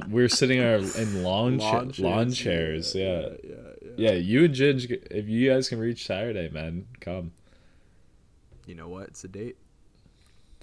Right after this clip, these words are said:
Speaker 1: All right. Bet.
Speaker 2: So,
Speaker 1: <laughs> Um,
Speaker 2: l-, complete
Speaker 1: what were
Speaker 2: left
Speaker 1: you
Speaker 2: turn
Speaker 1: saying?
Speaker 2: here. What, what is the future of sniping?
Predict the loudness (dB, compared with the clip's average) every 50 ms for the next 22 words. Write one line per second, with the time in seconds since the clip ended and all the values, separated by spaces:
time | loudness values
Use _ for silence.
0 | -18 -12 -10 -8 -8 -8 -10 -12 _ _ _ -20 -20 -20 _ _ -18 -14 -10 -6
1 | -6 -6 -6 -8 _ _ -20 -10 -2 -2 0 2 2 2 6 4 4 6 6 8
2 | 12 12 12 12 12 12 10 6 2 -2 -6 -4 0 0 2 2 0 0 -2 -2
3 | -6 -8 -12 -12 -8 -4 -4 -2 -2 -2 0 0 2 2 6 8 8 8 8 6
4 | 2 0 0 2 2 0 0 0 -2 -4 -8 -10 -6 -2 4 10 12 12 12 12
5 | 12 6 -2 -12 _ -20 -20 -20 -20 -20 _ _ -20 -14 -6 2 6 10 10 10
6 | 10 8 4 0 0 0 -2 -4 -4 -4 -6 -6 -6 -6 -6 -4 -2 -2 -2 -4
7 | -6 -10 -14 -20 -20 -20 -20 -20 -20 -20 -14 -10 -6 -4 -4 -4 -4 -6 -12 -12
8 | -14 -14 -16 -16 -18